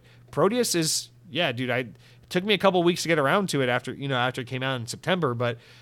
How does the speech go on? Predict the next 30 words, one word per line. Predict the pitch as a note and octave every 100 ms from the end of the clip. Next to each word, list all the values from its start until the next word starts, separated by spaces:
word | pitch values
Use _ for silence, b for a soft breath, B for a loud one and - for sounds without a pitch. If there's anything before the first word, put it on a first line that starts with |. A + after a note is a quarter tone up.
| B B
shit, | - - G3
this | E3
is, | G3 E3+ -
this | C#3 C#3+
is | E3+
good | E3+ F3
stuff. | - D#3+ B2 - - -
But | A2+ B2+
that's | E3 F3+
really, | A3+ A3
that's | G#3 E3 F3
really | A3+ G3
it | G#3
for | G#3
me. | G#3 G3+
The | F3+
only | E3+
other | F#3+ F#3+
thing | F3+
I | F3+
did | F3 F3+
was | D#3+ C#3
I |
finished | B2+ D#3+ E3 C#3 -
playing | D#3 D#3 D3
G | C3+
I | D3
Joe | C#3+ C#3+ C#3+
Operation | C#3+ C#3 C3 B2+
Blackout. | A2+ B2 C3 C#3+ C#3